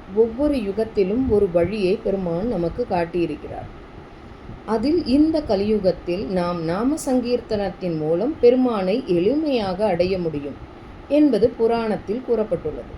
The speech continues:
மிகவும் எளிமையாக, சிரமம் இல்லாமல்,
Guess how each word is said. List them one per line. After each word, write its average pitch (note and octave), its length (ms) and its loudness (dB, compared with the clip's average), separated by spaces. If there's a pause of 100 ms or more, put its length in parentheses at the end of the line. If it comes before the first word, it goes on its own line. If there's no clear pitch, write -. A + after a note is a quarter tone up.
(1160)
மிகவும் C4 600 6
எளிமையாக, G3+ 1000 4
சிரமம் C4+ 580 4
இல்லாமல், F3+ 640 0